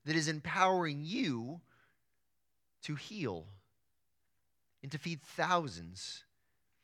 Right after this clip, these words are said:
and to do amazing miracles." In fact, a little bit later, verse sixteen, Elijah comes and confronts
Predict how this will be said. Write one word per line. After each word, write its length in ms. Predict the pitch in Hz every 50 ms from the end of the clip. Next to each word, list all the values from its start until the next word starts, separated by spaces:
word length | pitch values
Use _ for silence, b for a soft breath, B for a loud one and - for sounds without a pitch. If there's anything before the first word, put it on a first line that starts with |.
| _ -
and 100 | 151 147
to 80 | 165
do 140 | 160 165 156
amazing 880 | 147 143 139 135 139 143 156 170 196 196 196 196 180 180 190 190 180 165
miracles." 640 | 135 123 120 120 117 - - 98 76 - - - - - _ _ _ _ _ _ _ _ _ _ _ _ _ _ _ _ _ - - -
In 60 | 107
fact, 320 | - 160 151 147 - - - _ _
a 40 | 139
little 200 | 143 151 165 165
bit 80 | 147 127
later, 240 | 143 156 165 143 127
verse 180 | 131 147 139
sixteen, 540 | - - 160 - - - 175 165 143 135 135 b b b b b b b b b b b b b b b b b b b b b b b b b b b b b _ _ _ _ _ _ _ _ _ _ _ _ _ _ _ _ _ _ _ _ _ - -
Elijah 320 | 139 139 143 151 143 135
comes 260 | 139 - 160 147 139 135
and 80 | 131 -
confronts 680 | 135 127 - - - 156 151 - - - - - -